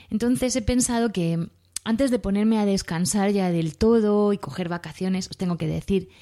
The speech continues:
que este es el último podcast que voy a grabar antes de cogerme vacaciones, vacaciones, pues eso, que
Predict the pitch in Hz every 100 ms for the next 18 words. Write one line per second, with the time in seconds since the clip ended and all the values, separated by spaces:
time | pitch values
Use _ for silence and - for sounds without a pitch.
0 | - - - 185 - 190 180 - 180 165
1 | 160 160 185 190 202 185 196 - 185 -
2 | 160 165 175 175 180 175 170 165 160 147
3 | - 175 165 143 139 147 180 180 175 160
4 | 160 160 196 185 190 - - - - -
5 | - - - - - 226 190 190 - -
6 | _ - 262 208 202 - _ _ - 233
7 | 202 190 -